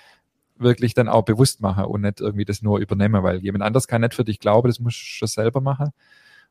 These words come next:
Und das finde ich auch ein ganz spannender Prozess. Und ich, das stimmt, es kommt, es ist, es, also es geht ja alles, es, die, die, die, die Spiritualität ist, also man, man kann ja sich zum Buddhismus bekennen, man kann sich zu allem Möglichen bekennen,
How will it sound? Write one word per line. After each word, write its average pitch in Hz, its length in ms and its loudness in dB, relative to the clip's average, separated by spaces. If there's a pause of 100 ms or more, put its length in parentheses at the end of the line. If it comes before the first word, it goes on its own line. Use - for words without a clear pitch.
Und 113 220 -2
das 117 160 -2
finde 117 140 -2
ich 107 80 -2
auch 110 80 4
ein 127 80 4
ganz 104 200 2
spannender 92 380 -4
Prozess. - 460 -12
Und 113 160 0
ich, 147 140 0 (300)
das 127 140 6
stimmt, 139 260 0
es - 160 0
kommt, 123 400 -2
es 117 280 0
ist, - 260 -2 (1120)
es, - 200 2 (120)
also 143 180 6
es 147 160 2
geht 156 160 6
ja 156 120 6
alles, 151 360 2
es, - 240 0 (640)
die, 131 240 4
die, 131 200 2
die, 127 240 -4
die 127 200 -6
Spiritualität 127 800 0
ist, 127 200 -8
also 120 160 -4
man, 120 200 -4
man 120 160 -2
kann 127 240 -2
ja 120 180 2
sich 120 240 -4
zum 127 100 -2
Buddhismus 131 480 0
bekennen, 113 420 -2
man 113 120 2
kann 120 220 2
sich 120 100 -6
zu - 140 -2
allem 120 180 4
Möglichen 135 420 2
bekennen, 117 440 2